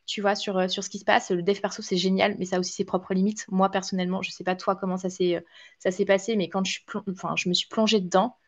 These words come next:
mais je me suis vraiment plongée dedans, euh, jusqu'au-dessus de la tête, quoi. J'ai, euh, lu, euh, des dizaines de bouquins,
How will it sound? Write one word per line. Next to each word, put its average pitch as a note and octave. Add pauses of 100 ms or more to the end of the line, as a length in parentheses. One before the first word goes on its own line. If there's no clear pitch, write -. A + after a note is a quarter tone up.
(320)
mais D#3
je F#3+
me F#3
suis G3
vraiment G#3
plongée G#3
dedans, G3+ (100)
euh, E3
jusqu'au-dessus G3
de G3+
la G3
tête, F3
quoi. E3+
J'ai, F3
euh, E3 (380)
lu, A#3+
euh, E3 (420)
des F3+
dizaines G3+
de F3+
bouquins, G3